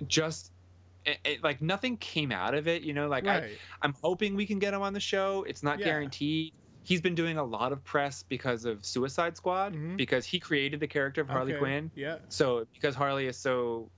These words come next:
Speaker 1: big in Suicide Squad, he's
Speaker 2: Right.
Speaker 1: obviously been doing a lot of press because he created her.
Speaker 2: Yeah.
Speaker 1: Um, but, uh, so, like,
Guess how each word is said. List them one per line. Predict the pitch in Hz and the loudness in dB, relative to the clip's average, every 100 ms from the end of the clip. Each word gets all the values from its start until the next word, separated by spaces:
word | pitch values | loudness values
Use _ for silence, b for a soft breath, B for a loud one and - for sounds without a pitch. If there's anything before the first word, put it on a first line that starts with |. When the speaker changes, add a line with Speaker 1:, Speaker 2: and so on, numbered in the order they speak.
| 117 | 0
Speaker 1:
big | 127 120 | 0 2
in | 117 | -4
Suicide | 107 139 131 139 | -2 -2 0 0
Squad, | - 139 131 | 0 0 0
he's | 143 131 | -2 -8
Speaker 2:
Right. | 90 - - | -10 -4 0
Speaker 1:
obviously | 113 110 - | 2 0 -8
been | 110 | -6
doing | 110 110 | -2 0
a | |
lot | 110 110 | 0 -2
of | 107 | 2
press | 104 110 - - | 2 2 -6 -12
because | - 107 | -8 -6
he | 101 | -4
created | - 101 101 117 | -2 0 0 0
her. | 139 - B | -2 -6 B
Speaker 2:
Yeah. | 143 113 B - | -8 -8 B -2
Speaker 1:
Um, | 123 113 104 - - - - - - 131 | 0 0 -2 -12 -20 -20 -16 -12 -10 0
but, | 123 110 - | 2 0 0
uh, | 120 104 98 - - - - - - - | 0 2 0 -4 -16 -20 -20 -20 -20 -10
so, | - 156 | 0 0
like, | 135 127 127 - | 2 0 -2 -2